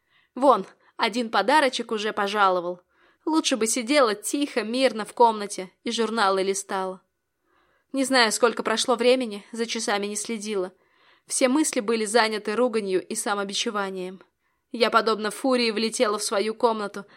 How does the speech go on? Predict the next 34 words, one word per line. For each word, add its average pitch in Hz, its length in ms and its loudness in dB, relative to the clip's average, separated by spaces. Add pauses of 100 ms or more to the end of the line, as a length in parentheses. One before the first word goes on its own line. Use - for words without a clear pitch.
(100)
дрожащими 247 580 2
руками 196 380 -4
сорвала 208 480 0
с 202 100 -8
волос 202 300 -2
резинку, 226 580 -6 (280)
растрепала 240 600 0
косу. 226 540 -2 (560)
После 302 320 4
побежала 220 580 4
в 208 60 -8
ванную 247 480 4
и 226 100 -6
принялась 233 480 0
смывать 196 380 -2
косметику. - 600 -10 (600)
Что - 360 -6
же 262 120 -2
я 240 240 4
за 220 140 0
идиотка 226 520 -2
такая? 220 520 -8 (300)
Мне 277 180 2
каждый 277 400 4
раз 277 240 4
плюют 254 400 -2
в - 60 -14
морду, 254 520 -2
а 294 80 -4
я 294 160 2
продолжаю 226 640 2
на 202 100 -4
что-то - 300 -4
надеяться. 208 680 -4